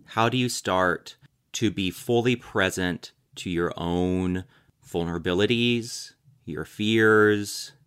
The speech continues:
your wounds, your stressors, and start nurturing them,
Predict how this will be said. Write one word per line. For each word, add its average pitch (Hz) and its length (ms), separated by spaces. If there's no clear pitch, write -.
your 82 220
wounds, 101 840
your 78 160
stressors, 85 960
and 95 180
start 90 320
nurturing 82 1000
them, 82 640